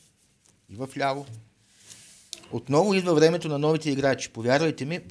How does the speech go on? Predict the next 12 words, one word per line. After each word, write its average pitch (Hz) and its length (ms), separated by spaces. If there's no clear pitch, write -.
внезапно 120 500
ще - 160
се 156 140
случат 165 360
няколко 151 420
партии, 98 440
много 110 240
бързо, 98 440
и 254 80
на 220 100
следващите 123 680
избори 139 400